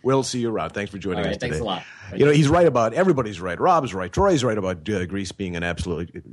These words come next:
Speaker 1: wonderful, beautiful country. I, when I was there and had a, an authentic hero, gyro, uh, at a seaside resort, I remember two things. One, the proprietor of the shop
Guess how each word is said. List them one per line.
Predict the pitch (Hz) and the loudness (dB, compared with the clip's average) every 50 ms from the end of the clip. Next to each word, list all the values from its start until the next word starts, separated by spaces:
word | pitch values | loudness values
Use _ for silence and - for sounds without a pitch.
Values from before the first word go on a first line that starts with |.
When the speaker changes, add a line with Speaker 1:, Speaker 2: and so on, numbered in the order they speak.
| 58 - | -16 -14
Speaker 1:
wonderful, | 82 76 87 98 104 95 87 82 90 82 76 | -8 -4 -2 0 0 0 -2 -2 -4 -4 -6
beautiful | 71 71 87 92 80 82 - 78 73 73 78 | -6 -6 -4 -4 -4 -4 -4 -6 -6 -8 -10
country. | - - 92 95 90 - 87 78 76 78 | -6 -4 -2 -2 -2 -2 -2 0 0 0
I, | 92 | 0
when | 92 82 87 104 110 117 | 0 0 0 0 0 2
I | 127 143 | 2 4
was | 139 135 107 | 4 2 2
there | 101 101 82 82 85 | 2 0 0 0 0
and | 92 87 | -2 -2
had | 92 92 92 92 85 | -2 -2 -2 -2 -2
a, | 80 90 90 90 85 | -2 -2 -2 -4 -2
an | - 101 113 | -2 -2 0
authentic | 98 82 80 - 180 185 180 156 127 - | 0 0 2 2 2 2 2 2 0 -2
hero, | - - - - 170 156 104 78 73 95 117 - - - - | -6 -6 0 2 2 4 2 2 -2 -4 -6 -6 -8 -10 -6
gyro, | 123 135 165 147 110 85 80 104 104 - - - - - - - - - - - | 0 2 4 4 4 2 0 -4 -6 -8 -12 -20 -20 -20 -20 -20 -20 -20 -14 -10
uh, | 82 85 85 85 80 | -6 -6 -4 -4 -4
at | 101 95 | -4 -4
a | 92 85 | -4 -4
seaside | 85 - - 127 123 110 - 95 90 90 | -4 -4 -4 -4 -4 -2 -2 -2 -2 -2
resort, | 80 78 80 - 80 71 76 78 - | -2 -4 -4 -4 -4 -4 -4 -4 -4
I | 80 | -6
remember | 80 78 85 87 85 80 85 82 78 | -6 -4 -4 -2 0 2 2 2 0
two | 73 - - 175 175 | -2 0 2 4 4
things. | 143 - 95 67 62 64 - - | 4 2 0 -2 -4 -8 -10 -6
One, | - 95 135 170 170 165 165 175 202 - _ _ _ _ _ _ | 0 2 4 4 4 4 2 0 -6 -12 _ _ _ _ _ _
the | - 113 90 | -10 -10 -8
proprietor | - 98 - 123 131 135 120 107 | -8 -4 -2 0 0 0 0 -2
of | 92 | -4
the | - 80 | -4 -6
shop | - - 73 73 78 - | -8 -6 -6 -6 -6 -8